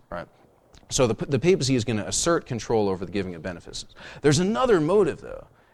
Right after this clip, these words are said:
and it is the, the motive of income that I mentioned earlier. The Avignon papacy was very much hard up for funds in this period. And so if the, if the papacy becomes the clearinghouse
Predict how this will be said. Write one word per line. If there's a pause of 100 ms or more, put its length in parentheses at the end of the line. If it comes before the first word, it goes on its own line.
(140)
and
it
is
the,
the
motive
of
income
that
I
mentioned
earlier.
The
Avignon
papacy
was
very
much
hard
up
for
funds (680)
in
this
period. (300)
And
so
if
the, (100)
if
the
papacy
becomes
the
clearinghouse